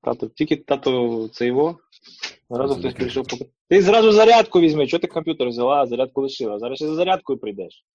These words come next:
Speaker 1: Через півгодини. Ні, не прийде. Е, понятно. Денвер,
Speaker 2: Да, там було в-,
Speaker 1: Колорадо?
Speaker 2: там був Колорадо. Там ще було весело, тому що я з друзями, друзі з дітьми.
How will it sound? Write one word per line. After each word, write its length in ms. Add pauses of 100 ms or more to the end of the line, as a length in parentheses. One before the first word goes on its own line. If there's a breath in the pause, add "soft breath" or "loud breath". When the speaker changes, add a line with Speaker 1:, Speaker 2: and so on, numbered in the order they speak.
(120)
Speaker 1:
Через 340 (360)
півгодини. 440 (280)
Ні, 140
не 80
прийде. 240 (760 loud breath)
Е, 440 (440)
понятно. 500 (340)
Денвер, 240
Speaker 2:
Да, 200
там 160
було 160
в-, 160
Speaker 1:
Колорадо? 360
Speaker 2:
там 120
був 260 (400)
Колорадо. 540 (300 soft breath)
Там 160
ще 160
було 180
весело, 340
тому 140
що 140
я 60
з 40
друзями, 500 (440)
друзі 280
з 60
дітьми. 480